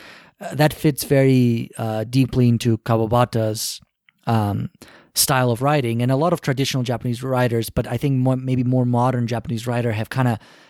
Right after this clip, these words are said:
adopted the Western convention, at least a little bit, or maybe a, a lot of them, like someone like Haruki Murakami, for instance, who shares the last name with Ryu Murakami, but I don't think they're related at all. Um, have kinda mixed the two in a very clever way, where it sort of adopts certain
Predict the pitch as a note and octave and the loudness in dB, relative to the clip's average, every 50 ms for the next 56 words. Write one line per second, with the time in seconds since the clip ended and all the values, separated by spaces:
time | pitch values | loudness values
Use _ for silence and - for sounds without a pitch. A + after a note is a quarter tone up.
0 | _ - - C#3 A#2+ C3 B2 A#2+ A#2+ - - C3 A2+ A#2 A#2+ A2+ A#2 A#2 A2+ A2 | _ -6 -4 -4 0 0 0 0 0 2 2 0 2 2 0 2 2 2 2 0
1 | - - B2 A#2+ A#2+ - B2 A#2 A2 A#2 A#2 A#2+ A2+ - - B2 B2 C3+ D3 D#3 | -2 -2 -2 -2 0 0 0 2 2 2 2 2 2 2 2 2 2 4 2 2
2 | D#3+ D#3 F3 F3+ - E3+ C#3+ C3+ D#3+ E3 D3+ A#2+ B2 A#2 A2+ A2 - - A#2+ A#2+ | 2 2 2 0 0 0 0 2 2 2 2 0 -2 -2 -2 -4 -2 0 0 0
3 | A#2+ B2 B2+ B2 B2+ B2+ C3+ - - - - - - B2+ C3+ D3 D3 D3 B2 C3+ | 2 2 2 2 2 0 -2 -4 -14 -20 -20 -10 -4 0 2 4 4 2 2 2
4 | C3 B2+ B2 A#2+ A#2 - - C3+ C3 C3+ B2+ A#2+ A#2 A2+ - B2 A#2+ B2+ B2+ - | 2 2 2 -2 -2 -2 -2 0 2 2 2 0 0 -2 0 2 2 2 2 2
5 | B2+ B2 A#2+ A2+ G#2+ - C#3+ C3+ C3+ B2+ A2+ - A#2 A2+ A2 G#2+ G2+ - - A2+ | 2 2 2 2 2 2 2 4 4 2 2 0 0 0 0 -2 -2 -2 -2 -2
6 | G#2+ G#2+ - - - - - - - _ - - A2+ - D#3 C#3 C3+ - - B2 | -2 -2 -4 -8 -14 -18 -20 -20 -20 _ -4 -2 -2 0 2 0 0 0 -2 -2
7 | A#2+ A#2+ A#2 A#2+ - - C3+ C#3 C#3 C3 B2 A#2 - A2+ A#2+ A#2+ A#2 A#2 A2+ A2+ | 0 0 0 0 0 0 2 4 4 4 2 2 2 2 2 2 2 2 2 2
8 | - - A#2 A2+ G#2+ A#2 A2+ A2+ A2+ A2+ G#2 A#2+ A2+ G#2 G2+ A2+ G#2 G#2+ G#2 G#2+ | 2 2 2 2 2 0 0 0 0 0 -2 -2 -4 -4 -4 -4 -4 -4 -4 -4
9 | A2 A2 G#2 G#2+ A2 G#2+ G#2 G2+ G2+ - - - - - - - - - - - | -6 -6 -4 -2 -2 -2 -2 -4 -6 -8 -14 -20 -20 -12 -10 -10 -10 -10 -10 -10
10 | - - A2+ G#2 G#2 G2+ A2 A#2 C#3+ D3 - - - - _ - B2 A2 A2+ C#3+ | -4 0 2 2 2 2 2 0 -2 -6 -8 -14 -20 -20 _ -6 -4 0 2 2
11 | - - F3+ F3+ F3+ D3+ C3 B2 B2 D3+ E3+ - - - - - B2+ A#2 - - | 2 2 2 2 4 4 4 4 4 2 2 0 -4 -8 -4 -4 -4 -4 -4 -2
12 | - C3 B2 A#2 A#2 A2 A2 A2 G#2+ B2 B2 A#2+ A2+ - - - C3 B2+ B2 B2 | 0 0 2 2 2 0 0 0 0 2 0 0 0 -2 -6 -2 0 0 2 2
13 | A#2+ A2+ A#2 A#2+ A#2+ A#2+ A2+ A2 G#2 A2 A2+ A2 A2+ A2+ A2 - - A#2+ A#2 A#2 | 2 2 2 2 2 2 0 0 0 -2 -2 -2 -4 -6 -6 -2 -2 -2 0 0
14 | A#2+ A2 - A#2 A#2 - - - - B2+ B2 A#2+ A#2 A2+ A#2+ | -2 0 2 2 2 0 -2 -2 0 2 2 2 2 0 -4